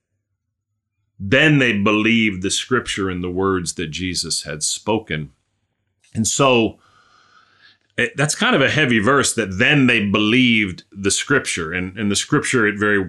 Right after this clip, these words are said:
probably is talking about is, I think it's Psalm sixteen. I think it's verse nine or ten.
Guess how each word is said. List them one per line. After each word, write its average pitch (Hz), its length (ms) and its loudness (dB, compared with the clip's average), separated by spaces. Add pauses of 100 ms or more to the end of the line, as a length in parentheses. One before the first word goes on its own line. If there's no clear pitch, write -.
(140)
probably 104 580 2
is - 140 -2
talking 95 320 -2
about 98 240 0
is, 90 100 -4
I 98 80 -6
think 139 240 -4
it's - 160 -2
Psalm 110 300 0
sixteen. 117 920 -2 (640)
I 90 100 -12
think - 220 -4
it's 98 160 -2
verse 92 320 -6
nine 101 280 0
or 85 80 -4
ten. 104 500 -4